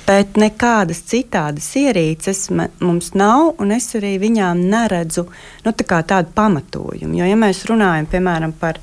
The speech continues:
par burtiem un, un planšeti vai digitālo tāfeli, kur viņš vispār izvelk burtus kājās stāvot, nu, tas nav tas pats process.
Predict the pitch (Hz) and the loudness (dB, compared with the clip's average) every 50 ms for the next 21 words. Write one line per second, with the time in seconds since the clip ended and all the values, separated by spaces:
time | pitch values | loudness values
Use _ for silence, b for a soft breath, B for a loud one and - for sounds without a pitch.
0 | B B B B - - 180 175 165 196 226 226 220 - - 180 165 170 170 165 | B B B B -10 -8 -8 -4 -2 0 0 0 -2 -2 -2 0 0 2 2 2
1 | 165 165 165 165 165 165 - - - 185 175 180 202 220 254 294 277 - - 196 | 0 0 0 0 -2 -4 -4 -2 -2 -2 -2 0 2 2 4 4 2 0 -2 -8
2 | 175 - 165 156 170 160 156 190 226 202 196 - - 156 156 151 147 147 147 214 | -8 -6 -2 0 0 0 0 -2 -2 -2 -2 -4 -4 -2 -2 -2 -4 -4 0 0
3 | 214 208 202 - - 160 147 143 - - 160 160 160 - 196 220 - - 190 160 | 2 2 0 -2 -4 -6 -6 -6 -8 -8 -6 -6 -4 -4 -6 -6 -6 -4 -4 -2
4 | 156 180 202 190 185 160 156 151 160 202 214 214 - - - 233 269 302 254 185 | -2 -2 -2 0 -2 -2 -2 -2 -4 -4 -4 -6 -8 -4 -2 -2 0 0 0 -2
5 | 147 143 - - - 165 151 151 147 151 165 208 220 - - - - B B B | -4 -4 -6 -6 -6 -4 -4 -4 -4 -4 -4 -6 -6 -8 -12 -18 -20 B B B
6 | B B B B B B B B B B - 226 214 - 277 - - 440 415 311 | B B B B B B B B B B -6 -4 -2 -2 -2 -2 0 2 2 2
7 | 208 - - - - - 285 - - - - 247 269 392 - - - - - - | 2 2 -2 -4 -2 -4 -4 -4 -6 -6 -4 -4 -4 -4 -6 -12 -14 -10 -10 -10
8 | - - | -10 -10